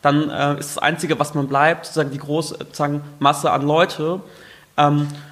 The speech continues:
und ich glaube, in einer Gesellschaft, in der Kollektivität auch für viele,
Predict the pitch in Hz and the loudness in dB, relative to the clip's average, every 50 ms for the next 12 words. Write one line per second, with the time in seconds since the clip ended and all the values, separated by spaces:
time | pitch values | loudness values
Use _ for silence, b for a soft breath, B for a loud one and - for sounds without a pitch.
0 | B B B _ - 156 151 147 151 151 147 - - - 147 - 156 147 147 143 | B B B _ 2 2 4 4 4 2 -2 -4 -8 -8 -4 0 2 2 2 2
1 | 147 - 151 147 139 143 135 156 170 - - 175 - - 147 151 147 - 160 151 | 2 0 0 0 0 2 2 2 2 2 0 -4 -4 -2 -2 -2 -2 0 -2 -2
2 | 151 156 - 139 143 - - 190 196 220 220 220 - - 143 143 - 160 147 - | -2 -4 -6 -10 -8 -4 0 2 2 2 0 0 2 0 0 2 0 -4 -4 -4
3 | - 175 160 160 156 156 151 156 156 156 | -4 -2 0 2 4 4 4 4 4 2